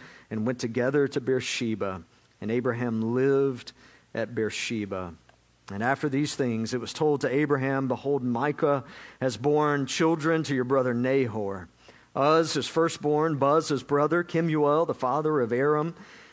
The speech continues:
Kesed, Hazo, Pildash, Jidlaph, and Bethuel." Bethuel fathered Rebekah.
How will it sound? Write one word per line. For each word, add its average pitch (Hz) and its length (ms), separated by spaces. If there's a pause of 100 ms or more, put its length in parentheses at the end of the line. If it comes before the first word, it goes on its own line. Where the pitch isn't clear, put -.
(140)
Kesed, 175 540
Hazo, 151 600
Pildash, 151 680
Jidlaph, 131 880 (600)
and 101 160
Bethuel." 117 580 (720)
Bethuel 139 400
fathered 120 540
Rebekah. 101 640